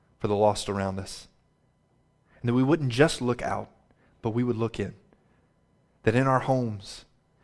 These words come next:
in the children, in the students that are here that don't know Christ, that we would pursue after them, knowing that you gave them to us to steward their lives, to point them to Christ who is pursuing after them.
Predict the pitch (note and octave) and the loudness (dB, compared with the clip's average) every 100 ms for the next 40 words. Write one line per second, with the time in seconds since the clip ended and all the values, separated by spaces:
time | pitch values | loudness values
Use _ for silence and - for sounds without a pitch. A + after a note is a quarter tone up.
0 | _ C3+ C3+ - D#3+ D#3 D3 C3+ C3 C#3 | _ 0 0 2 4 4 6 4 4 0
1 | C3+ - - D#3 D3 C3+ - B2 A#2 - | -2 -2 2 4 4 0 0 2 2 2
2 | C#3+ D3 C#3+ A2+ A2+ C3 D3+ C3 B2 A2 | 2 4 2 0 2 0 2 -2 -2 -4
3 | G2+ - - - _ _ _ _ _ A#2+ | -4 -6 -12 -16 _ _ _ _ _ -6
4 | C3 C#3+ G#2+ A#2 - - C3 A2+ - - | -4 -2 -4 -6 -6 -2 0 0 -2 -10
5 | G2+ - _ _ _ _ - _ - - | -12 -16 _ _ _ _ -20 _ -14 0
6 | C#3 D3+ C#3+ A2+ A#2+ D3+ E3+ C#3 C3+ C#3 | 2 2 0 -2 -2 0 2 4 6 4
7 | B2+ - B2 A#2+ A2+ G#2+ G2+ - A#2 - | 2 -8 -4 -2 2 2 2 -4 -6 -6
8 | - D#3+ D#3+ D#3+ C#3 C3+ B2 A2 G#2+ G#2 | 0 2 2 0 2 2 4 6 6 2
9 | - G#2+ - - D3 C#3+ - C3+ C3 - | -2 -8 -8 -6 -4 -4 -2 -2 -2 -6
10 | - - G#2+ G#2 - A2+ G#2 - F#2 - | -8 -2 0 0 -2 -6 -6 -8 -10 -8
11 | - A2 G#2 G2 - G#2 G#2 | -4 -4 -4 -6 -8 -12 -14